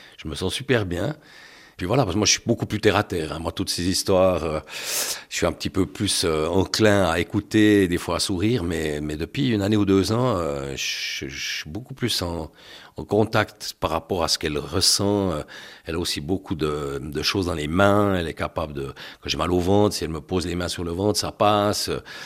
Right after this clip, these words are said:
Elle doit avoir du magnétisme ou quelque chose, on sait pas. Mais en tout cas, elle a, elle a une belle énergie dans les mains aussi. Et elle la donne. C'est, c'est, c'est Sylvie, quoi. C'est donner, donner, donner, sans attendre quelque chose en retour. C'est pour ça qu'on s'est entouré maintenant de gens aussi qui,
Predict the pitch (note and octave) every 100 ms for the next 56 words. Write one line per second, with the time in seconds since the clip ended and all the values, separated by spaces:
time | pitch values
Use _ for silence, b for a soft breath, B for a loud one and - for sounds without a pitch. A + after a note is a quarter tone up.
0 | B B - D#2 E2+ F#2 E2 F2+ F#2 G2
1 | - G2+ F#2+ F#2 G2+ - G2 - F#2 E2+
2 | D#2+ D#2+ - G#2 G2+ E2+ D#2 D2 - -
3 | G#2 D#2+ C#2+ C2+ B1+ A#1 A1+ D2 D2 D#2
4 | C2+ F#2 G#2+ G2 E2+ F#2+ F#2 E2 D#2 F2+
5 | F2+ - - C#3 B B B B B B
6 | E2 F2+ G#2 F#2+ F#2+ G2 D#2+ - E2+ E2
7 | D#2 F2+ - - G#2+ - E2 D#2 D2 C#2+
8 | - F2 F#2+ G#2 G#2 G2+ G2 F#2+ F2 F#2
9 | F2 G#2 - C3 A#2 A2 - G#2+ F#2+ F2+
10 | - F2+ G2 F#2+ D2 E2+ - G2+ C#3 -
11 | B B B B B B - A#1 - -
12 | - A#2+ G#2 F#2+ E2 F#2+ F2 - F#2 G2
13 | F2 F#2 F2+ D2+ F#2+ F2 - - G2+ -
14 | D2 C#2